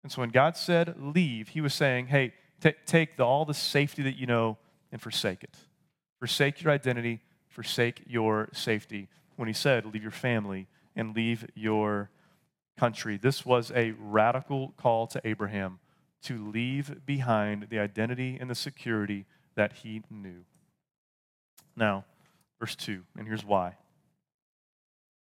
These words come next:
"And I will make you, I will make of you a great nation, and I will bless you and make your name great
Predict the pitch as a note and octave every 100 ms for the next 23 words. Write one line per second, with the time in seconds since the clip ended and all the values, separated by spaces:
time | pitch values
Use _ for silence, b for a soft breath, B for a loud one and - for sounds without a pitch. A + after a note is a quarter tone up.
0 | _ C3 C3+ C#3 C3+ C3+ C#3+ E3 C#3+ C#3+
1 | C#3+ A#2 G2 F#2+ _ _ _ _ _ _
2 | _ _ _ - C#3+ C#3 C3+ D3+ F3 -
3 | D#3 C3 C#3+ C#3+ B2+ A#2+ A#2 B2+ C3+ -
4 | - - C3 A2+ A2+ - G2+ F#2+ _ _
5 | _ _ _ _ _ C#3 C3+ C3 B2+ C3
6 | D3+ - C#3 A#2 A#2 B2 C#3+ B2+ A#2 A#2+
7 | B2+ C3 B2 A2+ G#2+ G2 - -